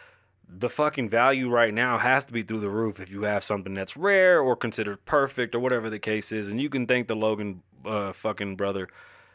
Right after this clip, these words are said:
Jake Paul. No, Logan. Logan did that. Logan Paul did that. Uh, I didn't even know it was that big of a deal. Um, I learned that the other day. Walked in and it was, like, taped off and shit, like a crime scene. They were like, "Yo, we're done with Pokemon cards. Fuck this."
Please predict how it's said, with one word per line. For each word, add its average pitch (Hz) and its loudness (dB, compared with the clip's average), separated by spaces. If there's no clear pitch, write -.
Jake 110 -2
Paul. 98 2
No, 104 -4
Logan. 98 0
Logan 123 4
did 98 -4
that. 87 -10
Logan 139 2
Paul 123 4
did 98 -8
that. 87 -10
Uh, 120 6
I - 4
didn't 220 -2
even 180 0
know 175 2
it 175 4
was 160 -2
that 160 4
big 160 0
of 147 -8
a 151 -2
deal. 156 4
Um, 104 -2
I 113 -2
learned 131 2
that 123 0
the 120 -2
other 113 -4
day. 104 2
Walked 110 2
in 117 0
and 95 -10
it 98 -10
was, 101 -10
like, 98 -12
taped 117 -6
off 113 2
and 104 -4
shit, 110 0
like 107 -2
a 101 -4
crime 110 -2
scene. 98 -6
They 101 -4
were 101 -2
like, 95 -4
"Yo, 120 2
we're 107 0
done 107 -4
with 98 -10
Pokemon 98 -6
cards. 95 -6
Fuck 98 -4
this." 87 -12